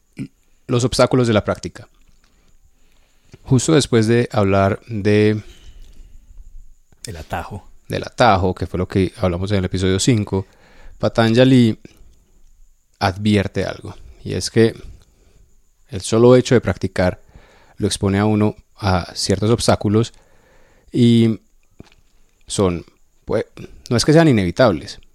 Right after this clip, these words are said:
Speaker 1: pero son muy probables. Y lo único que él está diciendo es,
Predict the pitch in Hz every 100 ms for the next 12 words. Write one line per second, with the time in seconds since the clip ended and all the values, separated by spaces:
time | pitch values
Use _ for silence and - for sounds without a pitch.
0 | - 120 113 113 110 107 104 - - -
1 | 123 101 101 85 87 - - - _ -
2 | 113 104 101 98 95 _ _ _ _ -
3 | _ 117 107 107 120 113 101 104 110 107
4 | 107 107 113 -